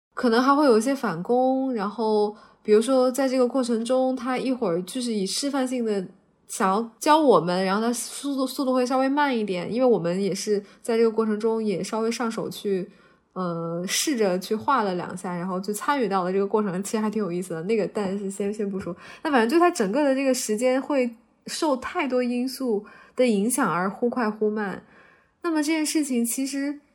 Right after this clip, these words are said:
也没有办法记，而且你说他想要出这样一个手册，那么以后肯定也不是他们来画，那又是别人来画，那么别人跟他的水平不一样，那么你怎么来量化这个事情？但是这个事情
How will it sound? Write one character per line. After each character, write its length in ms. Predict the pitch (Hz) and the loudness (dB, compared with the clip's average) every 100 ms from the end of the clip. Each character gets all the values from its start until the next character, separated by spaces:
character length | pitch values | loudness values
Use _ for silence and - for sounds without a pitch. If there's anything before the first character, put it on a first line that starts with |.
| _ _ | _ _
也 140 | - 202 | 0 2
没 100 | 202 | 2
有 100 | 254 | 2
办 140 | 262 | 2
法 140 | 240 | 0
记， 200 | 156 - | -4 -2
而 140 | 214 240 | 0 0
且 80 | 285 | 0
你 160 | 233 | -2
说 240 | 196 254 254 | 0 0 0
他 160 | 262 | 0
想 180 | 262 208 | -2 -2
要 60 | 175 | -4
出 180 | - | -4
这 80 | 240 | -4
样 120 | 240 | -2
一 40 | 220 | -2
个 60 | |
手 180 | 233 214 | -4 -6
册， 300 | 175 - 240 | -8 -6 -4
那 120 | 214 262 | -4 -2
么 100 | 262 | -2
以 140 | 196 | -2
后 320 | 196 262 214 - - _ - | 0 0 0 -8 -20 _ -6
肯 140 | 220 | 0
定 80 | 226 | 2
也 60 | |
不 120 | 233 214 | 2 -2
是 100 | 240 | -4
他 160 | 240 | -2
们 120 | 285 | -2
来 100 | 226 | -2
画， 280 | 170 - 180 | -4 -4 -4
那 120 | 185 | -2
又 140 | 269 262 | 0 0
是 100 | 233 | 0
别 180 | 202 190 | -2 -2
人 120 | 220 | -4
来 80 | 185 | -6
画， 340 | 180 - - 220 | -8 -8 -6 -4
那 80 | |
么 100 | 269 | -2
别 180 | 254 214 | 2 2
人 100 | 233 | 2
跟 100 | 254 | 0
他 120 | 254 240 | -2 -2
的 60 | |
水 140 | 240 180 | -2 -6
平 180 | 202 | -6
不 120 | 214 214 | -4 -4
一 80 | |
样， 200 | 202 208 | -4 -4
那 80 | 214 | -6
么 80 | 226 | -4
你 80 | 220 | -4
怎 120 | 220 | -4
么 80 | 147 | -6
来 120 | 170 | -6
量 140 | 208 208 | -6 -6
化 140 | 208 | -6
这 80 | 180 | -6
个 100 | 180 | -8
事 140 | - | -8
情？ 220 | 196 - - _ _ _ _ _ - | -12 -14 -18 _ _ _ _ _ 0
但 120 | 427 | 2
是 140 | 415 359 | 2 2
这 180 | - 415 | 6 6
个 160 | 370 | 6
事 220 | 269 - 392 | 4 4 4
情 160 | 349 | 4